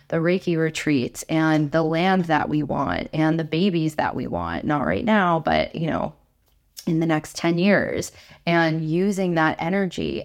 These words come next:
of being in the receiving to now cast out the next level, whilst also just enjoying it and just being grateful for what I had in that moment.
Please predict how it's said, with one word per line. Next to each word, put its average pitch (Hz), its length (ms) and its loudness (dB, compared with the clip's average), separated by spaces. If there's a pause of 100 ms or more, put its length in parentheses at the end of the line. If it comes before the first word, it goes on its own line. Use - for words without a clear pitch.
of 170 480 0
being 170 360 0
in 165 180 0
the 180 140 0
receiving 170 680 -2
to - 140 -6
now 156 180 0
cast 151 400 -4
out 160 220 -2
the 156 80 -2
next 156 340 -2
level, 147 360 0
whilst 190 340 2
also 175 320 2
just 165 240 -4
enjoying 156 640 -2
it 85 300 -4
and 151 100 -2
just 151 220 -4
being 165 240 -2
grateful 151 640 0
for 160 460 0
what 147 200 0
I 143 120 2
had 147 340 -4
in - 120 -6
that - 200 -4
moment. - 500 -4